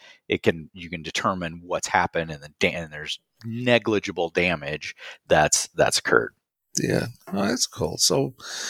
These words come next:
Speaker 2: so being a, uh, a SaaS provider yourself, um, uh, you know, obviously, uh, you know, you have your own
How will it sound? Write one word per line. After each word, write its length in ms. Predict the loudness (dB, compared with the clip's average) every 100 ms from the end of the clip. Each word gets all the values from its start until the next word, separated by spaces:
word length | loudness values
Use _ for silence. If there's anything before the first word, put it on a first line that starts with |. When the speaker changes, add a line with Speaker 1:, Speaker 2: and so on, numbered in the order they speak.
| -8 -4
Speaker 2:
so 160 | 2 4
being 300 | 6 8 10
a, 260 | 10 8 6
uh, 380 | 4 4 2 -2 -8 -20 -14 -6
a 160 | 0
SaaS 420 | 4 6 8 8 4
provider 600 | 0 6 8 8 4 2
yourself, 640 | 0 0 4 4 2 -6
um, 440 | -2 0 0 -2 -10 _ -20 -20 _ _ _
uh, 300 | 4 4 4 0 -6
you 120 | -2 4
know, 60 |
obviously, 600 | 4 6 6 6 4 -2 -6 _ -12
uh, 220 | -6 -2 -4 -6 _ _ _ _ _
you 100 | -2
know, 60 | 0
you 200 | 2 2
have 140 | 2
your 160 | 6 6
own 260 | 6 2